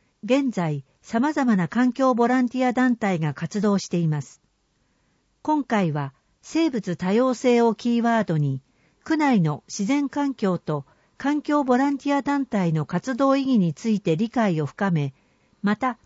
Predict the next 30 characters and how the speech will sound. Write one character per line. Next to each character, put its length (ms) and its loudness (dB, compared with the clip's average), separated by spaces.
共 240 4
に 260 2
地 180 0
域 180 -4
で 120 2
活 280 -6
動 200 6
を 60 4
始 260 -2
め 120 4
る 120 0
き 80 -16
っ 20 -20
か 160 -4
け 140 -2
の 100 0
場 120 0
と 120 0
し 140 -6
て 260 0
講 220 2
座 200 4
を 60 2
開 220 0
催 240 -2
し 160 -4
ま 100 -2
す。 180 -14
日 300 -2
時、 240 -8